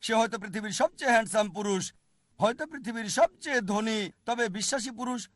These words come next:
কোনো অবিশ্বাসী পুরুষের চেয়ে অনেক বেশি উত্তম। নিয়মটা মহিলাদের বেলা তো একই, কোনো মুসলিম মেয়ে অমুসলিম ছেলেকে বিয়ে করতে পারবে না, যতক্ষণ না সে ঈমান আনে।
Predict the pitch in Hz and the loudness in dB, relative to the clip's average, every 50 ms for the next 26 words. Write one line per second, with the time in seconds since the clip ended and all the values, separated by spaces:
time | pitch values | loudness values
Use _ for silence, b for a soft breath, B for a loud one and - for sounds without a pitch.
0 | _ - 196 196 190 190 196 226 254 214 - - 226 185 202 226 208 - 240 247 | _ -8 -4 0 0 0 0 0 -2 -4 -4 -4 -4 -6 -6 -8 -8 -8 -8 -6
1 | 247 202 - 240 233 208 - _ _ _ - - 196 214 240 285 330 - _ - | -4 -2 -2 -2 -2 -2 -4 _ _ _ -6 -2 2 4 6 6 6 4 _ 0
2 | 175 202 214 190 180 208 196 - - - - - 190 202 - - - 202 180 143 | 0 0 0 -2 -2 -2 -2 -2 -4 -6 -8 -8 -8 -8 -8 -4 -2 -2 -2 -2
3 | 101 - _ _ - 156 180 180 277 320 311 - 277 269 269 247 - - 147 170 | -4 -6 _ _ -4 -2 0 0 -2 -2 -2 2 4 4 4 4 2 -2 -4 -4
4 | 196 214 277 - - 349 320 277 262 226 240 226 214 175 170 196 208 - 202 196 | -2 -2 -2 -4 -6 -6 -4 -4 -4 -4 -4 -4 -2 0 2 2 2 0 -2 -6
5 | 160 b b b b _ - 175 175 165 160 170 196 226 214 - - 262 240 226 | -6 b b b b _ -8 -6 -4 -4 -4 -4 -4 -6 -6 -8 -8 -8 -6 -4
6 | 220 220 220 226 233 247 269 269 _ _ 156 170 180 196 208 202 - - 240 233 | -2 -2 0 0 0 0 -2 -4 _ _ 2 2 2 2 0 -4 -8 -10 -8 -8
7 | 220 208 165 - - 202 220 226 202 185 247 240 220 156 147 185 233 214 - 254 | -8 -6 -6 -4 -2 -2 -2 -2 -2 -2 -2 -2 -2 -2 -4 -4 -4 -4 -4 -6
8 | 240 - 220 185 175 190 196 196 190 220 220 226 233 247 240 _ _ _ - 123 | -6 -6 -4 0 2 2 2 2 0 2 4 6 6 6 4 _ _ _ -6 -4
9 | 185 196 247 262 254 _ - 415 427 392 370 330 277 233 180 226 220 190 - - | -2 -2 -2 -4 -6 _ -8 -8 -8 -4 -4 -2 -2 0 0 0 -2 -2 -4 -6
10 | 185 202 202 202 196 196 170 165 175 165 143 | -4 0 2 2 2 2 0 0 0 0 -4